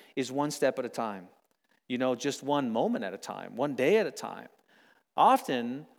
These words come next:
it's not the full picture where every detail is put into its category and we say, "Okay, God, now I figure it all out and now I'm at peace." Why? Because if it was that way, then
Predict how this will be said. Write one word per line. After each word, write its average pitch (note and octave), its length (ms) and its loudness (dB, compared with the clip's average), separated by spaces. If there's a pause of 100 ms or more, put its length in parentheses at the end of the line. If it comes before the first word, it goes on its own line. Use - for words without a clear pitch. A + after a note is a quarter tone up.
(280)
it's C#3+ 180 -4
not A#3 380 4
the E3+ 80 0
full G3+ 220 6
picture F3+ 680 0
where C#3 580 2
every G3 360 2
detail C#3 760 -2
is A#2+ 140 -4
put D#3 280 0 (440)
into D3 640 -2
its D3 160 -2
category C3+ 760 0
and B2 80 -4
we A#2+ 80 -4
say, B2+ 120 -4
"Okay, D3 340 -2
God, A2+ 280 -4
now G3 260 -4
I G3 100 -2
figure F3 360 -4
it E3 60 -2
all D#3+ 220 2
out C#3 260 2
and B2+ 100 -6
now D#3+ 260 -2
I'm F3 100 -4
at F#3 180 -6
peace." D3 420 -2
Why? B2+ 240 4
Because D#3+ 360 0 (280)
if G3+ 140 2
it C4+ 80 4
was D#4 160 4
that F3+ 220 8
way, E3+ 240 6
then A3+ 420 2